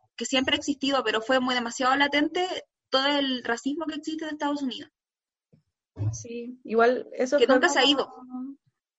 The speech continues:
Speaker 2: fue como igual la, no sé, como la punta del iceberg, eh, para detonar el estallido que hay ahora en Estados Unidos. Y se está viendo lo mismo que pasó
Speaker 1: Es
Speaker 2: acá
Speaker 1: como
Speaker 2: en
Speaker 1: los
Speaker 2: Venezuela.
Speaker 1: treinta pesos.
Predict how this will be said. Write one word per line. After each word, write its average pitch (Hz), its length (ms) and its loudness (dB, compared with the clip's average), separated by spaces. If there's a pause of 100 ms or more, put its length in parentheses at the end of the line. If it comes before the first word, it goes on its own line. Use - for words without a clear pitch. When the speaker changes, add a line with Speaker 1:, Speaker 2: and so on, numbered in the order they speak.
(120)
Speaker 2:
fue 254 140 8
como 294 200 10
igual 277 440 6
la, 240 640 4 (280)
no 226 100 -4
sé, 226 160 2
como 254 160 6
la 233 140 8
punta 254 260 10
del 240 200 10 (120)
iceberg, 277 480 6 (140)
eh, 247 240 8
para 240 360 8
detonar 233 440 8
el 277 140 12
estallido 262 680 6
que 262 180 6
hay 262 200 6
ahora 262 260 6
en 269 80 0
Estados 269 380 0
Unidos. 269 460 0 (600)
Y 226 160 -2
se 240 100 2
está 240 220 4
viendo 254 280 6
lo 269 80 8
mismo 285 220 6
que 294 120 -2
pasó 302 160 6
Speaker 1:
Es 311 60 8
Speaker 2:
acá 311 80 4
Speaker 1:
como 392 140 10
Speaker 2:
en 311 60 10
Speaker 1:
los 302 100 8
Speaker 2:
Venezuela. 359 260 2
Speaker 1:
treinta 359 120 4
pesos. 359 320 0